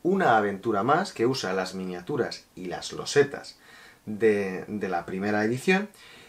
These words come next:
Y si tienes Alquimia Prohibida, eh, en teoría lo que hace es que te puede tunear, hace un cierto tuneo fino,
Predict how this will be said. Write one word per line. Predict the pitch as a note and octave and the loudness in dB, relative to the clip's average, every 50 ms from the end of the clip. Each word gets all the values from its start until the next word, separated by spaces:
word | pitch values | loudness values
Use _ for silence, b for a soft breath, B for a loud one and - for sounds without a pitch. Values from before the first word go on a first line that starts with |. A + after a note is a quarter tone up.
| B _ | B _
Y | E3 E3 | -4 -2
si | D#3+ D#3 | -2 0
tienes | - F3+ F3+ F#3 F3+ - | 2 2 2 2 2 0
Alquimia | B2 G#2+ - C3+ C#3+ D#3 D3+ | 0 0 0 0 2 2 2
Prohibida, | D3 D#3 D#3 D#3 F3 F#3 E3 E3 E3 F#3+ G#3+ A3 - - _ _ | 4 4 2 2 4 2 4 4 2 2 0 -2 -8 -14 _ _
eh, | - A#2+ A#2 A2+ A#2 A2+ - | 4 6 6 8 6 6 4
en | - C3 B2+ B2 A2+ | 0 -2 -2 -2 -2
teoría | - - A2+ G#2+ A2 C3+ F3+ F#3+ | -2 2 2 4 4 4 4 4
lo | F3 D3 B2 | 4 4 4
que | B2+ D3 | 2 0
hace | D#3 - D3+ D3 | 0 2 2 2
es | D3+ - | 2 0
que | - - A#2+ | 0 -2 0
te | - - G2+ | 0 0 -2
puede | - - D3 E3 D#3+ B2+ G#2 F#2+ F2 - - - _ _ _ _ _ _ | 2 4 4 6 6 6 4 2 0 -6 -12 -20 _ _ _ _ _ _
tunear, | - D#3 C#3+ C#3 C3+ C3 C3 D#3 F#3+ G3 D3 G2+ F2 - - _ _ _ _ _ _ _ - | -6 -2 0 0 2 2 2 4 4 4 4 2 0 -4 -8 _ _ _ _ _ _ _ -2
hace | D3 - - - F3+ | -2 -2 2 2 2
un | E3 D#3+ D3+ C#3 | 2 2 0 -4
cierto | - - - G3 A3+ A3 G3 - - - B2 - | -6 -4 2 6 6 6 6 4 0 -2 -2 0
tuneo | A#2+ A#2+ B2 C3+ B2+ A#2 | 0 0 2 2 2 0
fino, | A2 - - F3 F3 D3 A#2 G#2+ - - | 0 0 2 2 2 2 2 0 -2 -6